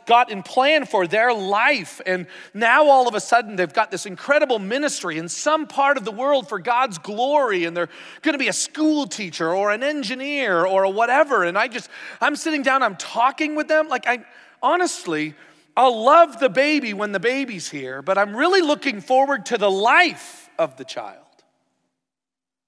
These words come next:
And actually, I would say it's kinda sick if all you want is a baby. Like, it's, it's, it's not the way God intended it, is it? Like, there's something broken. I just always want my kids to be three.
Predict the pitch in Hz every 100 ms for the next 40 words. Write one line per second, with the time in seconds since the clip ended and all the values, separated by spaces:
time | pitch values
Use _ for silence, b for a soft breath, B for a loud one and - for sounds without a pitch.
0 | _ _ _ _ _ _ _ _ _ 180
1 | 208 - 208 285 190 180 165 - - 220
2 | 294 269 - 233 302 - - _ _ _
3 | _ _ _ _ _ _ _ _ 156 190
4 | 139 180 202 214 160 190 - 101 151 _
5 | _ _ _ _ _ _ _ _ _ _
6 | _ _ _ _ _ _ _ _ - 170
7 | 190 - - 170 - 214 175 285 302 226
8 | 226 190 190 165 160 311 277 117 - 233
9 | - _ _ _ _ _ _ _ _ _
10 | _ _ _ _ _ _ 202 214 - 320
11 | 254 151 208 269 190 147 170 240 262 277
12 | - 220 233 202 220 190 185 220 170 214
13 | 180 156 202 208 185